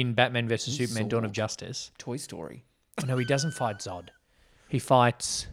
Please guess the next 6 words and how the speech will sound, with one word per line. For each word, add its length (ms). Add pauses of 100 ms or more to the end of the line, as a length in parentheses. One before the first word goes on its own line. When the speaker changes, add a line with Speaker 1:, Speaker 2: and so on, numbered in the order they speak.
(1300)
Speaker 1:
a, 120 (340)
a 120
Kryptonian 720
abomination. 880
Speaker 2:
Oh. 280
Speaker 1:
The, 80